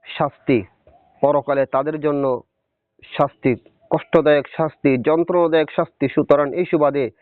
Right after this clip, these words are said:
যারা মদিনা শরীফের মধ্যে আল্লাহ পীর হাবিব সাল্লাল্লাহু আলাইহি ইসলামের রওজা শরীফে জিয়ারত করতে যায়নি, তাদের হজ আল্লাহ পাক রব্বুল আলামিন কবুল করবেন না। আল্লাহ পাক রব্বুল আলামিন আমাদের সবাইকে একবার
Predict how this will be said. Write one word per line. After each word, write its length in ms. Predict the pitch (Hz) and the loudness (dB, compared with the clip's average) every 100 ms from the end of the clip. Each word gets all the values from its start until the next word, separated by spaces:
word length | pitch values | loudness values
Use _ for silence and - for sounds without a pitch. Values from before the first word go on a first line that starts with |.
| _ - - - | _ -20 -14 -4
যারা 260 | 127 139 139 123 - _ _ _ _ _ _ _ _ - | 0 2 2 -2 -6 _ _ _ _ _ _ _ _ -4
মদিনা 380 | 131 175 190 196 | 2 2 2 0
শরীফের 400 | - 214 196 170 | 0 0 2 0
মধ্যে 340 | 165 147 147 131 - _ _ _ - - - | 0 0 0 0 -4 _ _ _ -20 -18 -2
আল্লাহ 200 | 151 156 | 0 0
পীর 160 | 170 160 | 0 -2
হাবিব 240 | 175 185 202 | -2 -2 -2
সাল্লাল্লাহু 420 | - 165 156 156 | -2 -2 0 0
আলাইহি 180 | 151 151 | -2 -4
ইসলামের 360 | - 147 143 135 | -4 -4 -2 0
রওজা 240 | 143 139 | 0 0
শরীফে 360 | 131 151 135 143 | 0 0 2 0
জিয়ারত 380 | 123 139 139 185 - | 0 0 0 -2 -4
করতে 220 | 165 156 | -2 -2
যায়নি, 260 | 139 135 135 - | 0 -2 -2 -4
তাদের 280 | 127 131 135 | -4 -2 -4
হজ 380 | 127 139 156 160 - - - _ _ _ _ - - | -2 0 0 -2 -10 -20 -20 _ _ _ _ -20 -6
আল্লাহ 200 | - 143 135 | 0 0 2
পাক 180 | 147 151 | 0 0
রব্বুল 260 | 139 135 | -4 -2
আলামিন 340 | 135 127 135 135 | 0 0 -2 -6
কবুল 280 | - 131 123 | -4 -2 -2
করবেন 340 | 123 117 123 123 | 0 0 0 0
না। 80 | 120 110 _ _ | -2 -6 _ _
আল্লাহ 160 | 127 139 | -2 -2
পাক 120 | 139 | -2
রব্বুল 200 | 127 127 123 | -4 -2 -2
আলামিন 360 | 123 131 151 143 - | -2 -2 -4 -4 -8
আমাদের 340 | - 131 139 139 - | -6 -4 -2 -4 -2
সবাইকে 340 | - 240 214 180 | 0 0 0 -2
একবার 280 | 143 139 | 0 -2